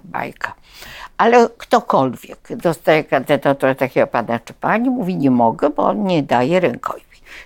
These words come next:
I teraz co robi prezydent? Prezydent uważa, że on nas wszystkich oszuka. Bo on mówi tak, „Ja jestem dobry prawnik, nie może coś funkcjonować bez żadnego odwołania.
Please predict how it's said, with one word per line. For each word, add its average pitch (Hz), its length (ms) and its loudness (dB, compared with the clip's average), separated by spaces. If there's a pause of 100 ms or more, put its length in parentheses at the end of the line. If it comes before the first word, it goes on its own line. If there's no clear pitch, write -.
I 170 80 -4
teraz 302 300 4
co 165 160 2
robi 151 260 0
prezydent? - 680 -14 (360)
Prezydent 254 720 0 (420)
uważa, 285 960 -2
że 175 160 2
on 262 220 4
nas 208 120 0
wszystkich - 460 -8
oszuka. - 500 -10 (720)
Bo 196 80 2
on 226 100 2
mówi 175 200 -2
tak, - 280 -8
„Ja 240 100 6
jestem 135 320 2
dobry 151 300 0
prawnik, - 580 -8 (300)
nie 139 120 6
może 247 280 4 (140)
coś 135 180 2
funkcjonować - 840 -4
bez 139 180 -4
żadnego 135 500 -6
odwołania. - 640 -2